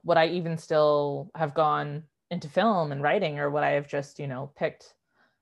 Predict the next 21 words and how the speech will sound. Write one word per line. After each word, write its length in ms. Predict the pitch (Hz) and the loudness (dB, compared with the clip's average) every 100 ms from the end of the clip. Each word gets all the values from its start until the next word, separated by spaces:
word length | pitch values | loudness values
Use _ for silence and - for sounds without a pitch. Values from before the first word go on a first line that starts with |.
| - | -8
a 80 | 156 | -4
menial 380 | 170 175 165 | -4 -2 -4
job 360 | 160 147 170 165 | 0 2 4 2
and 480 | 151 147 139 139 143 | -2 -6 -8 -8 -10
stuck 240 | - 180 185 | -6 -6 -4
with 120 | 170 | -2
that? 380 | 190 165 135 - | 2 4 2 2
There's, 360 | 156 151 - - | 0 0 -4 -2
there's 200 | 170 - | -2 4
so 140 | 247 | 4
many 280 | 254 233 214 | 4 2 0
different 540 | 165 160 180 165 147 | 0 -2 -4 -4 -2
what 260 | 160 165 - | 4 4 4
ifs, 460 | 156 147 - - _ | 4 2 0 -18 _
what 200 | 151 143 | -4 -2
if, 240 | 151 139 - | -2 -4 -4
what 180 | 147 - | -4 -2
if, 240 | 147 - | -2 -4
what 180 | 151 139 | -6 -4
if. 240 | 147 135 - _ _ _ _ _ _ _ _ _ - | -2 -2 -4 _ _ _ _ _ _ _ _ _ -2
Um, 440 | 165 156 143 127 | 0 2 -2 -10